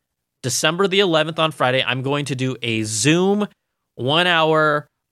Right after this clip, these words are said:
open live free flow chat for my Patreon supporters. I'm gonna try something new, kind of bring some more value to you all. So if you're interested in supporting this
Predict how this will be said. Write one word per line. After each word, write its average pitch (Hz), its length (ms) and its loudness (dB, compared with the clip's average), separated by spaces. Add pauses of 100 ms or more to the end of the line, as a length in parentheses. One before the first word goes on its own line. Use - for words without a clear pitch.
(160)
open 170 520 0
live 143 460 0
free 151 220 -6
flow 147 240 -4
chat 139 260 -4
for 151 160 -2
my 143 140 -2
Patreon 147 400 -4
supporters. 143 380 -2
I'm 139 60 -2
gonna 123 100 -2
try 160 240 -2
something 151 280 -4
new, 139 140 -2
kind 151 160 -2
of 131 100 -4 (460)
bring 147 240 0
some 160 180 0
more 151 140 2
value 131 300 0
to 135 160 -4
you 147 100 0
all. 147 160 2
So 135 300 0 (320)
if 135 120 -2
you're 180 280 0
interested 196 480 0
in 165 80 -2
supporting 175 400 -2
this 170 260 -2